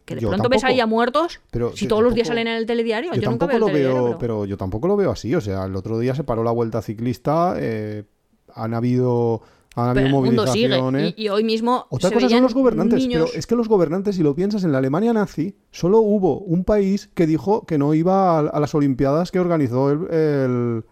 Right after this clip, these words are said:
Speaker 2: el Tercer Reich. O sea, que hay que tenerlo también en presente, que, que en aquella época el blanqueamiento a través del deporte, el blanqueamiento a través
Speaker 1: No, pero yo,
Speaker 2: ya
Speaker 1: si-,
Speaker 2: existía.
Speaker 1: sin
Speaker 2: Y, y,
Speaker 1: justificarme,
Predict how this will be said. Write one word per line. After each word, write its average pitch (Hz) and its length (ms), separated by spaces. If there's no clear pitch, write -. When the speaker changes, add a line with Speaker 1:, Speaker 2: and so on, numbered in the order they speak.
Speaker 2:
el 131 160
Tercer 123 280
Reich. 135 280
O - 20
sea, 110 380
que 123 420
hay 135 80
que 170 100
tenerlo 202 300
también 147 280
en 123 220
presente, 147 460
que, 127 320
que 113 240
en 110 100
aquella 139 300
época 180 420
el 110 240
blanqueamiento 107 840
a 180 40
través 185 260
del 185 160
deporte, 156 500
el 147 120
blanqueamiento 117 560
a - 20
través 180 320
Speaker 1:
No, 208 180
pero 208 120
yo, 208 180
Speaker 2:
ya 156 160
Speaker 1:
si-, 247 60
Speaker 2:
existía. 208 480
Speaker 1:
sin 269 80
Speaker 2:
Y, - 20
y, 233 40
Speaker 1:
justificarme, 160 840